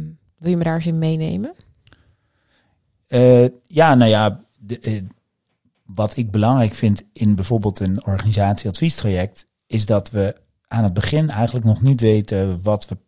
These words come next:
Speaker 2: precies te doen hebben, omdat het zich gaat ontvouwen terwijl we het doen. Dus, ehm, je zou kunnen zeggen, we, we, we, we organiseren een sessie met een klant, we gaan daar zitten en daaruit volgt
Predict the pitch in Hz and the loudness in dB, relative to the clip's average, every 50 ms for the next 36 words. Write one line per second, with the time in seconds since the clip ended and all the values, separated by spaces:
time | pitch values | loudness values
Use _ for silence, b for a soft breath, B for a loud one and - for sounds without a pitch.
0 | _ _ - 120 110 - - - 151 131 - - - _ - 117 95 92 113 104 | _ _ -8 -4 -2 -2 -2 -2 -2 -4 -4 -6 -8 _ -6 -6 -4 -2 -2 -2
1 | 95 87 90 90 85 85 87 90 90 101 - - 110 120 135 135 85 - - - | -2 -2 -4 -4 -6 -8 -10 -12 -14 -16 -16 -14 -14 -12 -10 -10 -12 -12 -14 -18
2 | 107 - - - 101 - - - 92 90 92 113 104 98 98 - 113 110 104 98 | -16 -12 -10 -10 -10 -10 -10 -8 -8 -6 -4 -4 -4 -2 0 0 2 2 2 2
3 | 95 95 - 113 104 101 107 107 117 123 131 120 107 98 90 90 - _ _ _ | 0 -2 -2 -2 0 0 2 2 2 2 2 2 2 0 -2 -4 -8 _ _ _
4 | _ _ _ _ _ _ _ _ _ _ _ _ _ _ _ _ _ _ _ _ | _ _ _ _ _ _ _ _ _ _ _ _ _ _ _ _ _ _ _ _
5 | _ _ _ _ _ _ _ _ _ _ - 107 107 104 104 104 - - - - | _ _ _ _ _ _ _ _ _ _ -2 0 2 2 2 2 2 0 -2 -4
6 | _ _ - 98 98 98 98 95 98 98 95 98 95 95 101 - - _ _ _ | _ _ -4 -2 0 0 0 0 0 0 0 0 0 0 -2 -4 -6 _ _ _
7 | _ _ _ _ _ _ 107 104 101 - 139 143 143 131 120 104 101 101 98 98 | _ _ _ _ _ _ -2 0 2 4 6 6 6 4 4 2 2 2 0 0
8 | 95 92 - 101 95 101 - - _ _ _ _ _ _ _ _ _ _ _ _ | -2 -2 -4 -4 -4 -6 -6 -8 _ _ _ _ _ _ _ _ _ _ _ _
9 | _ _ _ _ _ 117 92 92 95 98 113 107 90 92 95 90 85 85 87 90 | _ _ _ _ _ -16 -12 -10 -8 -8 -8 -8 -8 -8 -6 -6 -6 -8 -8 -8
10 | 95 90 90 90 87 92 95 - _ _ _ _ - 98 98 - 107 104 98 - | -6 -6 -4 -4 -6 -8 -10 -12 _ _ _ _ -14 -14 -8 -4 -4 -4 -2 0
11 | 104 101 98 - 110 104 95 90 90 95 - - 107 208 - - 95 90 - - | 0 0 0 0 0 -2 -2 -2 -2 -2 -2 0 0 -2 -2 -2 -4 -4 -4 -4
12 | 98 92 131 135 151 165 170 - - - - _ 101 101 101 - 107 95 92 92 | -2 2 2 2 4 2 0 -4 -6 -10 -16 _ -8 -8 -6 -4 -2 -2 -2 -2
13 | 92 90 135 151 151 - 147 135 110 101 98 113 127 135 131 123 117 - - 139 | -2 0 0 0 0 -2 -4 -2 -2 0 2 2 2 2 2 0 0 -2 -2 -2
14 | 120 110 110 - - - | -2 -2 -2 -6 -10 -14